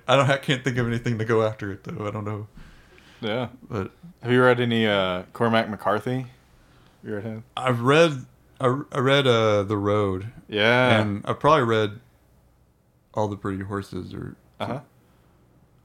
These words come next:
Speaker 1: it's been a little while.
Speaker 2: Yeah, The Road,
Speaker 1: I,
Speaker 2: that's
Speaker 1: I think
Speaker 2: one
Speaker 1: I
Speaker 2: of
Speaker 1: read The
Speaker 2: those.
Speaker 1: Road 'cause you told me to
Speaker 2: Oh,
Speaker 1: read
Speaker 2: yeah.
Speaker 1: it, probably.
Speaker 2: Probably.
Speaker 1: Is he
Speaker 2: I
Speaker 1: someone
Speaker 2: talked a
Speaker 1: that
Speaker 2: lot
Speaker 1: you
Speaker 2: about, I like him a lot, yeah.
Speaker 1: Yeah.
Speaker 2: His, I mean, talking about, like, stories that, like, just kinda, like,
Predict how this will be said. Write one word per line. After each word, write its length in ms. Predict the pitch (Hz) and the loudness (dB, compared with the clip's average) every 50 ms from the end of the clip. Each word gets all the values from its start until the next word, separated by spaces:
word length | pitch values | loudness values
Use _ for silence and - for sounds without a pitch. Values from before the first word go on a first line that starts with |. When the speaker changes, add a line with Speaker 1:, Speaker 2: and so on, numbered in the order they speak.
| _ _ - | _ _ -12
Speaker 1:
it's 160 | - 107 - | -12 -12 -10
been 180 | - - 131 127 | -4 -2 0 2
a 80 | 113 104 | 2 0
little 280 | 98 104 104 98 95 95 | 0 -2 -2 -2 -2 -2
while. 420 | 92 92 92 92 95 90 90 101 _ _ _ _ _ _ _ _ _ _ - | -2 -2 -2 -4 -6 -8 -10 -12 _ _ _ _ _ _ _ _ _ _ -8
Speaker 2:
Yeah, 160 | 98 95 95 | -6 -4 -4
The 80 | 92 92 | -4 -4
Road, 280 | 87 90 95 104 107 117 | -4 -2 0 0 2 2
Speaker 1:
I, 80 | 120 | 2
Speaker 2:
that's 220 | 120 107 117 110 127 | 2 2 0 2 0
Speaker 1:
I 60 | 120 | 0
think 220 | - 160 202 190 | 2 2 2 4
Speaker 2:
one 80 | 262 226 | 4 4
Speaker 1:
I 20 | |
Speaker 2:
of 60 | 175 | 4
Speaker 1:
read 180 | 147 147 147 135 | 4 4 2 2
The 60 | 123 | 2
Speaker 2:
those. 80 | 110 104 | 0 2
Speaker 1:
Road 300 | 107 110 143 156 131 120 | 2 2 2 0 -2 -4
'cause 200 | - 107 95 101 | -4 -4 -4 -2
you 280 | 110 120 127 117 113 120 - | -2 -2 -2 -2 -6 -12 -12
told 200 | - 101 95 92 | -8 -8 -6 -6
me 120 | 92 92 - | -6 -8 -8
to 120 | - - - | -10 -10 -4
Speaker 2:
Oh, 140 | - 107 120 | 0 2 2
Speaker 1:
read 100 | 123 127 | 4 4
Speaker 2:
yeah. 160 | 135 156 147 110 | 4 4 2 0
Speaker 1:
it, 140 | 92 - - | -4 -8 -10
probably. 380 | - 110 95 95 95 95 92 | -6 -6 -6 -4 -6 -6 -8
Speaker 2:
Probably. 680 | 95 - - 117 120 110 101 98 101 104 104 101 98 95 - _ _ _ _ _ _ _ _ _ _ _ _ _ _ _ _ _ _ _ _ - | -8 -4 -2 -2 -2 -2 -2 -4 -4 -4 -4 -4 -8 -10 -16 _ _ _ _ _ _ _ _ _ _ _ _ _ _ _ _ _ _ _ _ -8
Speaker 1:
Is 140 | 120 117 - | -6 -4 -2
he 80 | 135 117 | 0 2
Speaker 2:
I 100 | 113 113 | 2 2
Speaker 1:
someone 220 | 127 123 120 113 | 4 4 4 4
Speaker 2:
talked 80 | 113 113 | 4 4
a 40 | |
Speaker 1:
that 60 | 107 101 104 | 4 2 2
Speaker 2:
lot 80 | 107 120 | 0 0
Speaker 1:
you 80 | 113 | 0
Speaker 2:
about, 220 | 104 104 104 104 - _ _ _ _ _ - | 0 -2 -2 -6 -10 _ _ _ _ _ -2
I 100 | - 127 | 4 6
like 200 | 147 143 147 147 | 6 6 6 4
him 100 | 165 143 | 0 0
a 60 | 117 107 | 0 2
lot, 260 | 107 110 107 101 101 | 2 2 2 2 2
yeah. 200 | 113 113 110 104 | 2 2 2 2
Speaker 1:
Yeah. 100 | 107 101 | 2 2
Speaker 2:
His, 260 | 95 131 131 120 - - - | 2 0 0 -2 -2 -4 -2
I 60 | 131 | 0
mean, 340 | 120 120 120 123 120 127 - - - - - _ | 0 0 -2 -2 -6 -10 -16 -20 -20 -20 -18 _
talking 220 | - 185 180 175 151 | 0 0 2 2 4
about, 260 | 131 117 110 110 101 | 4 4 4 4 4
like, 260 | 110 107 107 - - - | 2 0 -2 -4 -10 -14
stories 540 | - - - - 120 117 120 117 117 110 95 | -12 -10 -4 -2 0 2 2 2 0 0 0
that, 160 | 107 101 92 | 0 -2 0
like, 200 | 104 101 101 - | 0 -2 -4 -4
just 180 | - 107 - - | -6 -12 -10 -8
kinda, 300 | - 113 101 95 95 92 | -8 -6 -4 -4 -4 -4
like, 240 | 90 92 - - | -4 -6 -8 -12